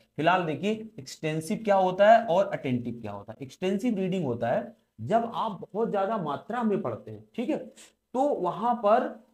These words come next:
वहां पर जो reading होती है उसे हम extensive reading कहते हैं। जैसे आप novel पढ़ रहे हैं,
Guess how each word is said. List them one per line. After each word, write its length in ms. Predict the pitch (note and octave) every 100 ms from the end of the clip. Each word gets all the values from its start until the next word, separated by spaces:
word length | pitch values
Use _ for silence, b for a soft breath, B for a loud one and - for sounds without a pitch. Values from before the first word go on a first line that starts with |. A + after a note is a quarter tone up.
| _
वहां 260 | D#3+ F3 A#3+
पर 160 | B3
जो 120 | G#3 A3+
reading 520 | F3+ F3+ A#3+ A3 -
होती 260 | D#3+ A#3
है 100 | A3
उसे 240 | A#3 G#3+ B3
हम 120 | B3+
extensive 520 | A3 - F#3+ F#3 G#3+
reading 340 | F3+ F3+ F3+ F3+
कहते 220 | - G#3+
हैं। 80 | F#3+
जैसे 220 | F#3 F#3+
आप 280 | F#3+ G3 G3
novel 320 | D3+ D3 F3
पढ़ 180 | F3 E3
रहे 120 | D#3+
हैं, 120 | F3+